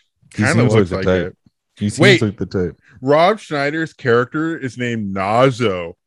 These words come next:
Speaker 2: which is spelled like Nazi, but with an O at the end.
Speaker 1: Really?
Speaker 2: Yeah.
Speaker 1: Rob Schneider is black. <laughs>
Speaker 2: Rob Schneider is a Nazo. <laughs>
Speaker 1: Rob Schneider is a Nazi.
Speaker 2: <laughs>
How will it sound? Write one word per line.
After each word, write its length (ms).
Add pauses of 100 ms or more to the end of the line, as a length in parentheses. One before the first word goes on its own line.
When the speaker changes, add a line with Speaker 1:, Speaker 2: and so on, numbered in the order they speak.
(680)
Speaker 2:
which 220
is 140
spelled 240
like 200
Nazi, 600
but 200
with 220
an 140 (100)
O 240
at 180
the 100
end. 80
Speaker 1:
Really? 340 (200)
Speaker 2:
Yeah. 440 (160)
Speaker 1:
Rob 180
Schneider 560
is 320
black. 680 (220)
<laughs> 760
Speaker 2:
Rob 320
Schneider 580 (120)
is 420
a 80
Nazo. 800 (1200)
<laughs> 40
Speaker 1:
Rob 260
Schneider 640
is 300
a 160
Nazi. 800 (260)
Speaker 2:
<laughs> 960